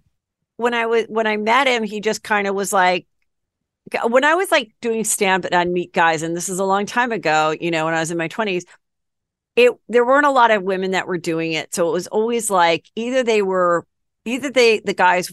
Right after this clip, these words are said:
that I would tell would be like, "Oh, wow. Okay. So, like, how long are you gonna give it? Like, when are you gonna quit? Like, when, like, how, like," you know, like, as if I'm not, if I'm not making this much by thirty, or if I'm not in a sitcom, I'm just supposed to, like, quit that day. I'm like,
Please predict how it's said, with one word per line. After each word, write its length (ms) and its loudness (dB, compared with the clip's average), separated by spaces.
that 160 2
I 60 2
would 160 -4
tell 220 0
would 100 -2
be 120 -6
like, 300 -2
"Oh, 280 6
wow. 400 4
Okay. 240 -6
So, 180 -6
like, 340 0
how 260 4
long 140 6
are 20 0
you 140 0
gonna 180 -2
give 280 2
it? 360 -4
Like, 320 -4
when 200 0
are 40 0
you 80 0
gonna 160 -2
quit? 460 0
Like, 300 -2
when, 400 0
like, 340 -2
how, 400 2
like," 220 0
you 80 2
know, 120 4
like, 220 2
as 220 4
if 120 2
I'm 160 2
not, 280 2
if 100 -8
I'm 100 -2
not 220 0
making 400 -4
this 220 -4
much 200 0
by 160 2
thirty, 480 0
or 80 2
if 100 -6
I'm 120 0
not 200 0
in 100 -4
a 40 -4
sitcom, 460 -2
I'm 60 -4
just 120 -8
supposed 200 -4
to, 80 -4
like, 200 -4
quit 300 -2
that 240 2
day. 300 2
I'm 120 0
like, 200 -6